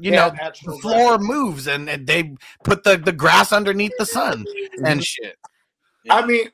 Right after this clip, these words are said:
Speaker 2: well, look at this though. I've been to Arizona several times.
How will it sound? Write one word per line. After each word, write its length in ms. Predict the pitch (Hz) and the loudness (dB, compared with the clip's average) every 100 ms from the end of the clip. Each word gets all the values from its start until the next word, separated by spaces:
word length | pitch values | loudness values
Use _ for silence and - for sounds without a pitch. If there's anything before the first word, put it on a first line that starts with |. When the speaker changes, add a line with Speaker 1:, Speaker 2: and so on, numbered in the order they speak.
| _ | _
Speaker 2:
well, 260 | 185 226 226 | -6 -6 -6
look 240 | 196 254 254 | -6 -4 -4
at 80 | |
this 220 | 240 247 - | -4 -6 -6
though. 320 | 180 120 - _ _ _ _ _ _ _ - | -8 -8 -12 _ _ _ _ _ _ _ 0
I've 320 | 233 294 285 | 2 0 -4
been 160 | 262 240 | -12 -12
to 160 | 196 | -12
Arizona 600 | 214 214 185 156 185 135 _ _ | -12 -12 -12 -12 -14 -14 _ _
several 580 | _ - 214 170 131 123 | _ -10 -8 -8 -12 -18
times. 480 | 120 123 92 _ | -16 -18 -18 _